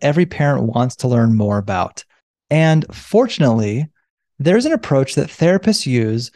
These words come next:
when counseling children that works really well for parents. So we're doing a three-part series where we explain the strategies, the skills, and the words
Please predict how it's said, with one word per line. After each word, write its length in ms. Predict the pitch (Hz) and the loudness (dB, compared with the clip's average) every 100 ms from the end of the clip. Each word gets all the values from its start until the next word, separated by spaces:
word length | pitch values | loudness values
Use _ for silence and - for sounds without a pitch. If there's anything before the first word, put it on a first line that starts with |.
| _ - | _ -4
when 180 | 139 151 | 2 2
counseling 680 | - - 185 190 180 170 156 | 0 -2 0 2 2 2 0
children 580 | - 208 139 131 123 123 | -2 0 2 2 2 0
that 180 | 139 | 0
works 320 | 156 180 - 139 | 0 0 -2 -4
really 480 | 135 156 160 165 | 2 4 4 2
well 400 | 143 131 123 123 | 0 0 0 0
for 140 | 117 117 | -2 -6
parents. 500 | - 110 92 - - | -2 -2 -2 -4 -8
So 420 | - 139 131 120 - - _ - | -4 0 2 0 -6 -20 _ 0
we're 180 | 190 240 | 2 2
doing 300 | 254 247 220 | 2 0 0
a 160 | 151 | -2
three-part 640 | 131 - 151 196 196 196 190 | -4 -2 0 2 0 -2 -2
series 460 | - 135 123 120 | 0 2 2 0
where 180 | 120 135 | 0 0
we 120 | 147 | 0
explain 580 | 143 - - 151 156 151 | -2 -8 -4 0 2 2
the 40 | 120 | 0
strategies, 920 | - - 160 165 151 160 160 147 - _ _ _ - | -4 -2 0 0 2 2 2 -2 -10 _ _ _ -12
the 100 | 120 | -10
skills, 720 | - - 156 165 160 165 156 - | -8 -2 2 4 4 2 0 -4
and 180 | 143 | -2
the 80 | 131 | 0
words 680 | 127 156 196 147 135 127 - | 0 0 2 4 2 -2 -10